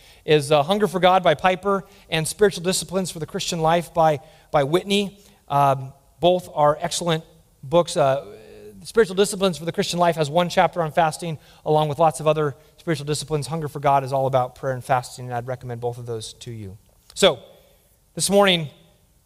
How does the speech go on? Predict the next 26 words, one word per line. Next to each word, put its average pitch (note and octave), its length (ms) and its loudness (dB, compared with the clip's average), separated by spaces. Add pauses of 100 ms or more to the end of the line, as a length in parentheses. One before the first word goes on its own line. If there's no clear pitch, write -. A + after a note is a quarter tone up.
(120)
this D#3+ 100 -10
passage, F#3 460 0
we F3 60 -2
see G3+ 180 0
that F3 100 2
Jesus E3+ 320 -2
challenges F3 600 -2
us C#3+ 340 0 (520)
to, E3+ 460 2 (920)
uh, C#3+ 340 2 (1400)
to D#3+ 120 -10
challenge G3 360 0
our F3 80 6
view E3+ 320 2
of C#3+ 340 0 (320)
fasting. B2 680 -6 (500)
And C#3+ 300 -2 (320)
I D3+ 60 -2
know F3 120 2
we E3 80 2
just D#3 80 -2
have E3 120 2
a C#3 40 -6
few E3+ 160 -10
minutes D#3+ 260 -2
left. C3+ 400 0